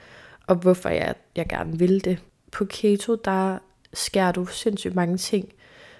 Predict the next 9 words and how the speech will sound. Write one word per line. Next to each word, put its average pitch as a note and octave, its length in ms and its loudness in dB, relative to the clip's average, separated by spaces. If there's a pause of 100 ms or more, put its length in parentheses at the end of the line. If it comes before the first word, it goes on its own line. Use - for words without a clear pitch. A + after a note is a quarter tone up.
som F3 360 2 (320)
man F3+ 280 4
sådan F#3 240 -2
lidt F#3+ 180 0
har G3+ 80 -2
været F3 260 2
vant F3+ 200 2
til - 140 -4
bare E3 540 -2